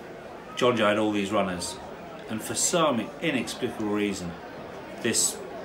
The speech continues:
Carberry Cross, whatever it's called, fell at the first, purple colours, uh, and for some reason I said,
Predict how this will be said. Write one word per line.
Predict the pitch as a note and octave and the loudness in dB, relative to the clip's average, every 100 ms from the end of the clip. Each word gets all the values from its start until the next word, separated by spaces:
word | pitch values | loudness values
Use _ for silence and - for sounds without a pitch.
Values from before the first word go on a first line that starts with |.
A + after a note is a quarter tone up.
| - - - - - - - - - - - - - - - - | -10 -10 -12 -12 -12 -12 -12 -10 -10 -10 -12 -12 -12 -12 -12 -6
Carberry | A2 G2+ F2+ F2 | 2 2 2 -2
Cross, | - F#2+ - | 0 0 0
whatever | F#2 F2 F2+ | -4 -4 -6
it's | E2+ | -6
called, | - F#2+ F2+ - - - - | -4 -2 -2 -6 -12 -12 -10
fell | - C3+ G2 | 0 4 4
at | F2+ | 0
the | |
first, | - A#2 G2 - | 2 4 4 2
purple | - G3 - A2+ | 4 6 6 4
colours, | D3+ G#2 D#2+ - - - - - - - - - - - | 4 4 2 -4 -6 -10 -12 -12 -12 -12 -12 -12 -12 0
uh, | A2+ A2+ A2 A#2 - | 6 8 8 6 2
and | B2 A#2 | 2 2
for | C3 | 0
some | B2 D3 A#2+ | 6 6 6
reason | G#2+ F#2+ | 4 4
I | A2+ G2+ | 2 2
said, | - G2+ F#2 | 2 4 4